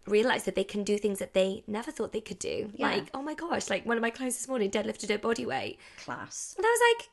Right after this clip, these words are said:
Speaker 1: "Do you know that's your <laughs> body weight?" She's
Speaker 2: Yeah.
Speaker 1: like, "What?"
Speaker 2: What?
Speaker 1: It's, it's just so, so
Speaker 2: Yeah.
Speaker 1: exciting. I
Speaker 2: But it's
Speaker 1: love
Speaker 2: even
Speaker 1: it.
Speaker 2: better when you then get to drum home. It's almost like
Speaker 1: Yeah.
Speaker 2: when they say that, I'm like, "Yeah, but you've done the work."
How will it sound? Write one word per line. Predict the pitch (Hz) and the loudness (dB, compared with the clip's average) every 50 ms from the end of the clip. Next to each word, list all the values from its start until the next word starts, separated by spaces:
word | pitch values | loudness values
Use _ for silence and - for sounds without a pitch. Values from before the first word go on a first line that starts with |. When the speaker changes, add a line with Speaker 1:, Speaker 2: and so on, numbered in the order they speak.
| _ - | _ -8
Speaker 1:
"Do | - - 440 | 0 2 4
you | 466 | 4
know | 466 453 | 4 4
that's | 622 - - | 6 8 10
your | 403 370 | 10 12
<laughs> | - - | 12 12
body | - - - 262 - - | 12 12 6 -2 0 2
weight?" | 240 226 | 2 2
She's | 330 311 | 4 2
Speaker 2:
Yeah. | 262 - | 2 2
Speaker 1:
like, | 254 - - | 0 0 -2
"What?" | 247 233 - - - - - | -2 -2 0 0 0 0 -2
Speaker 2:
What? | 160 208 285 330 339 - - - - - - - | -2 -2 -2 -2 -4 -8 -12 -12 -12 -12 -14 -14
Speaker 1:
It's, | - - - - - - - | -16 -14 -10 -8 -6 4 6
it's | 240 226 - | 6 6 6
just | - 233 226 - | 2 0 0 2
so, | - 214 185 175 - - - - | 2 2 2 0 -2 -4 -6 -6
so | - - - 240 226 | -4 0 2 4 4
Speaker 2:
Yeah. | 190 | 4
Speaker 1:
exciting. | 185 - - 220 208 208 208 160 180 180 180 196 - _ _ _ _ _ _ - | 2 0 2 4 4 4 4 4 2 0 -2 -4 -10 _ _ _ _ _ _ -6
I | 262 262 | 2 4
Speaker 2:
But | 269 220 | 4 4
it's | 226 294 | 4 4
Speaker 1:
love | 254 - | 2 2
Speaker 2:
even | 214 226 240 | 2 2 2
Speaker 1:
it. | - | 4
Speaker 2:
better | - 190 185 175 147 135 | 4 2 4 2 0 0
when | 143 156 147 156 | 0 0 0 0
you | 160 160 156 165 - | 0 0 -2 -4 -2
then | - 170 165 160 156 | 0 0 2 2 0
get | 160 160 - | -2 -6 -8
to | - | -10
drum | 147 - 165 151 143 147 | -6 -2 -2 0 0 0
home. | 143 143 160 139 123 117 131 123 127 - _ _ _ | -2 -2 -2 -2 -4 -4 -6 -10 -12 -14 _ _ _
It's | - - - - | -8 -6 -2 0
almost | 202 180 180 180 185 185 - - - | 0 0 0 0 -2 -4 -4 -4 -2
like | 147 135 135 143 - | -2 0 0 -2 -4
Speaker 1:
Yeah. | 294 277 277 285 285 269 269 240 214 | -4 -2 0 2 4 6 6 6 6
Speaker 2:
when | 202 196 | 6 6
they | - 208 | 6 4
say | 202 - - 214 180 170 165 | 2 2 4 4 4 4 2
that, | 160 139 - - | 0 -2 -2 -2
I'm | 160 160 | -2 -2
like, | 160 156 160 - - _ _ _ _ _ _ _ | -2 -2 -2 -4 -8 _ _ _ _ _ _ _
"Yeah, | 180 175 143 | -6 -4 -4
but | 165 - | -4 -6
you've | 156 156 175 165 160 156 | -4 -2 0 0 0 -2
done | - 175 156 151 | -2 -2 -2 -2
the | 143 | -2
work." | 143 156 156 143 143 - - _ - | -2 -2 -2 -2 -4 -6 -10 _ -20